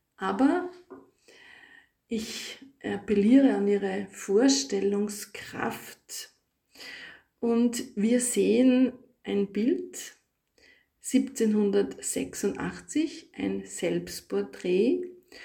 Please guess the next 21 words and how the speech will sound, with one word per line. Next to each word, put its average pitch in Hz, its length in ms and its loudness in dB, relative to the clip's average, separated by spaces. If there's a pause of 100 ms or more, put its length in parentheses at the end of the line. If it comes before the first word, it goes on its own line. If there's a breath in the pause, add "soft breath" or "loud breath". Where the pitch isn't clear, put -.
(380 loud breath)
von 226 240 2
der 233 100 8
Künstlerin 233 760 4
Elisabeth 208 880 2
Louise 214 600 0
Vigée-Lebrun. 208 1080 2 (920 loud breath)
Sie - 160 -2
hält 233 320 4
ihre 240 220 2
kleine 214 580 0
Tochter 190 800 -2 (240)
am 202 180 -2
Arm. 160 520 -6 (540 loud breath)
Es 269 160 4
ist 311 120 2
so 277 80 6
ein 240 160 6
typisches 262 560 0
Porträt 208 680 2
dieser 202 380 2
Zeit. - 760 -6